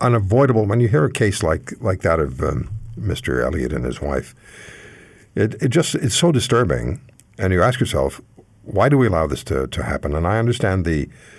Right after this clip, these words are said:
the ease with which, uh, opioids were, were prescribed at, at one time. And then in two thousand sixteen, the C D C in your country issued its guidelines. They were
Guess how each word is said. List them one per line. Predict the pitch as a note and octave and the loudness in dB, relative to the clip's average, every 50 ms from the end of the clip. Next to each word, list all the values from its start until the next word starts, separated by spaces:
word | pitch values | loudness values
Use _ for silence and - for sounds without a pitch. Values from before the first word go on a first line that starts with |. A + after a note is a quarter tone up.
| - - - - - - _ | -20 -20 -20 -20 -20 -8 _
the | - A#2+ | 0 2
ease | B2+ C3 C#3 C#3+ - | 4 4 4 4 4
with | C3 A#2+ G#2 | 2 2 4
which, | A2+ A#2+ G#2+ G#2+ - - | 4 2 2 2 0 2
uh, | A2+ | 2
opioids | F#2+ F#2 A2 A2+ - - A2+ G#2 G#2 G#2 | 4 4 2 2 2 2 2 2 2 0
were, | - F#2 F2 - - - - | -2 -4 -4 -4 -14 -12 -4
were | - - - | -4 -2 0
prescribed | A2+ G2+ G#2 - - B2+ B2 B2 A2 D2+ D2+ | 0 0 -2 0 2 2 4 4 2 2 0
at, | D2+ D2 - - | -2 -4 -4 -4
at | - D2+ D2 C#2+ | -2 -2 -2 0
one | C#2+ D2 D2+ C#2 | 0 -2 -2 -2
time. | B1+ - D2+ C#2+ C2+ C#2+ F2+ - - - - - - - - - - | -2 -4 -4 -4 -2 -2 -4 -4 -6 -14 -20 -20 -20 -20 -20 -12 -6
And | - - | 0 2
then | C3 D3 | 4 4
in | C3 | 2
two | - - D#3+ | 4 2 2
thousand | C#3+ C#3 B2 A#2 G#2 A2 G#2 | 4 4 4 4 2 2 0
sixteen, | - A#2 G2 - C3 B2 A2 | 0 -2 0 0 0 2 2
the | G#2 F#2 | 2 0
C | - - A#2+ | 0 0 0
D | F#2+ F#2 F2+ | 0 0 -2
C | - - D3+ C3+ F#2+ E2+ G2+ A#2 | 0 0 0 2 2 0 0 -2
in | - - D#2 D#2+ D#2+ D#2+ D#2 D#2 | -2 -2 -2 0 0 0 -2 -2
your | - F#2 F2 G#2+ C3 | -2 0 0 0 0
country | B2+ - E2 C#2+ - - D2+ C#2+ | 0 0 -2 -2 -2 -2 -2 -2
issued | C#2+ - - F2 C#2+ | -2 -2 -4 -4 -4
its | C#2 C2+ - | -4 -6 -4
guidelines. | - F2 F#2 F2 B1+ B1 B1+ C2 E2 F2+ - | -2 0 0 0 0 -2 -2 -2 -2 -4 -4
They | - | -4
were | C2 B1+ C2 B1 - | -6 -4 -6 -8 -10